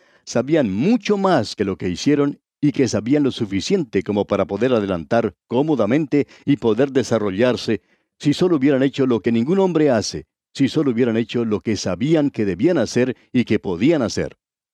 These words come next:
Ningún tipo de gente ha vivido jamás conforme a la luz que han tenido. Ni siquiera el salvaje ha hecho eso. La tradición revela que alguna vez, en el principio,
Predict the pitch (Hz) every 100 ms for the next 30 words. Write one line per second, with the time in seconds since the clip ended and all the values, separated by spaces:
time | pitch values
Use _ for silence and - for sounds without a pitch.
0 | _ _ _ _ _ _ _ _ - 160
1 | 190 240 196 156 143 120 95 147 123 107
2 | 107 127 127 - 98 92 131 143 - 120
3 | 104 127 143 127 113 104 117 190 - 120
4 | 101 90 85 71 - _ _ _ - 185
5 | 185 180 214 202 165 160 165 208 165 131
6 | 107 95 85 - 69 _ _ _ _ _
7 | _ _ 131 143 165 151 180 147 110 110
8 | 131 110 117 98 147 214 170 120 92 110
9 | 120 120 127 113 208 - 180 165